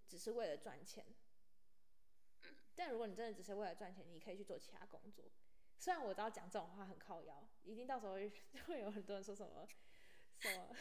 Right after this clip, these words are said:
Speaker 2: <laughs> 人家只是需要一个工作而已啊。
Speaker 1: 对，对，对。可是我觉得，如果你真的没有办法把你的心思放在你的工作里面，然后你没有办法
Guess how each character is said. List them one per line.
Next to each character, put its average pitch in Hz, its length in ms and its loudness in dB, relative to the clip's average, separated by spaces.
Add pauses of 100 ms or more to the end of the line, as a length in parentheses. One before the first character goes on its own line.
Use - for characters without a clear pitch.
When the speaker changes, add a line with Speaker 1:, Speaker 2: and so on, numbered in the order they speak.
(160)
Speaker 2:
<laughs> - 280 -4
人 208 140 4
家 233 140 2
只 190 220 0
是 - 40 2
需 - 140 2
要 180 100 4
一 185 60 4
个 170 60 2
工 - 200 -4
作 - 220 -2
而 - 60 -6
已 - 100 -6
啊。 - 80 -6 (240)
Speaker 1:
对， 226 160 8
对， 214 240 4
对。 214 340 2 (720)
可 311 80 2
是 370 100 4
我 302 140 6
觉 214 140 2
得， 233 220 2 (880)
如 269 100 2
果 294 140 6
你 208 120 0
真 208 140 0
的 196 160 0 (160)
没 208 100 0
有 185 120 0
办 208 180 -2
法 196 240 -8 (380)
把 202 140 2
你 202 100 0
的 165 80 0
心 196 200 -2
思 196 160 -2
放 202 160 -2
在 196 120 -2
你 165 80 -4
的 156 80 -4
工 175 200 -4
作 185 200 0
里 127 80 -4
面， 165 240 -6
然 117 160 -8
后 190 200 -4 (120)
你 208 100 -2
没 220 100 2
有 247 60 4
办 226 180 0
法 170 160 -6